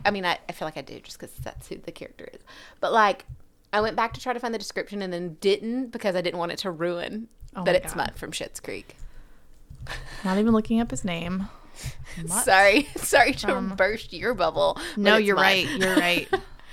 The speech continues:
Speaker 2: This is, this is why you are
Speaker 1: But
Speaker 2: Guys.
Speaker 1: Mutt and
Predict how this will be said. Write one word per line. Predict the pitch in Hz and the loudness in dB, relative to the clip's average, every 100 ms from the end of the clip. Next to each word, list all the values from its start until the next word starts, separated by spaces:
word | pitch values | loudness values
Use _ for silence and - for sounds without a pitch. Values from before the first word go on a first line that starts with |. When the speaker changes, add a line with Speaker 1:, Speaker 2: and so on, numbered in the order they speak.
| - | -12
Speaker 2:
This | 180 - | -10 -6
is, | 190 185 180 175 180 - - | -4 -2 -4 -4 -4 -6 -6
this | 185 185 | -8 -8
is | 185 | -6
why | 175 170 | -4 -4
you | 170 160 | -4 -6
are | 160 170 175 - - - - - _ - | -6 -6 -8 -10 -20 -20 -20 -20 _ 0
Speaker 1:
But | 269 - | 2 2
Speaker 2:
Guys. | 247 | 2
Speaker 1:
Mutt | 269 330 339 | 2 2 0
and | 339 302 | -2 -4